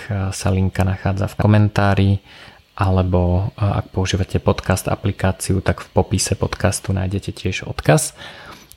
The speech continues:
A, e, na stránke tohto podcastu nájdete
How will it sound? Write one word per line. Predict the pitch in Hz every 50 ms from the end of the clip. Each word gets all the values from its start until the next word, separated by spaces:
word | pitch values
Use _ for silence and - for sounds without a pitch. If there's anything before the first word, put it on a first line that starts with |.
| _ _ _
A, | - 107 101 101 101 98 98 98 98 98 - - _ - -
e, | 113 110 104
na | 101 101 101 98 98 98
stránke | 98 - - - 113 113 117 - - -
tohto | 120 - - 117 -
podcastu | - 113 - - - 107 107 - - - _ - 107 101 101 101 101
nájdete | 101 98 98 98 98 101 - - - - 101 98 98